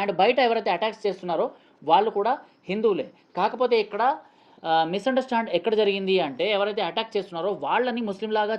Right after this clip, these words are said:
చిత్రీకరించాలనేసి కొంతమంది చూస్తున్నారు. అదంతా ఇక్కడ జరిగింది. అసలు ఈ అటాక్ ఎందుకు జరిగిందో అనేది మనం, ఆ, మాట్లాడాలి. ఎందుకంటే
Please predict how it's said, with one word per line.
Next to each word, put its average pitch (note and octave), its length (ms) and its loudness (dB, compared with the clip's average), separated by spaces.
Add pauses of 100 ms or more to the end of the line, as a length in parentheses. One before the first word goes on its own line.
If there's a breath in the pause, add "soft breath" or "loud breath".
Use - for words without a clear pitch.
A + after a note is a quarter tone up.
చిత్రీకరించాలనేసి G3+ 840 -2
కొంతమంది G3+ 480 -6 (420 soft breath)
చూస్తున్నారు. A#3 360 -2
అదంతా F#3+ 520 -2 (340 soft breath)
ఇక్కడ F3+ 140 -2
జరిగింది. F3 520 0 (400 soft breath)
అసలు A3+ 340 4 (180)
ఈ F#3 200 2
అటాక్ A3 300 0
ఎందుకు G#3 180 0
జరిగిందో G3 340 2
అనేది G3 220 -2
మనం, G3 300 -4 (180)
ఆ, D3+ 160 2
మాట్లాడాలి. D3 540 -2
ఎందుకంటే G#3+ 520 -2